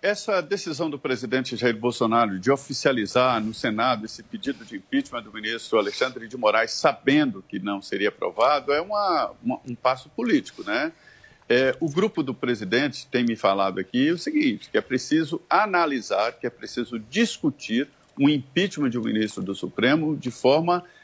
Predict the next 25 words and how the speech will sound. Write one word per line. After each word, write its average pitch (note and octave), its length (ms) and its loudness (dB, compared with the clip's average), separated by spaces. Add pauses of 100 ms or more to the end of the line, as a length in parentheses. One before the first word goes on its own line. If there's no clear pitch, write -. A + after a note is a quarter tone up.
é, B2+ 160 4
pra C#3 160 -2
ficar C#3 320 0
de E3+ 100 -4
uma F3+ 160 -2
forma E3 320 -2
didática, C#3 640 0
né? C#3+ 320 -2 (280)
Mostrar C3+ 640 2
para A#2+ 200 -4
os A2 120 -14
ministros A2 420 -8
do A#2 100 -10
Supremo E3+ 540 -4
de F#3+ 140 -4
que F#3 160 -6
eles E3+ 320 0
não D#3+ 120 -2
estão D3+ 440 -2 (340)
acima C#3 540 2
do E3+ 160 -2
bem C#3+ 260 2
e D3 60 0
do D#3+ 120 -4
mal E3+ 360 2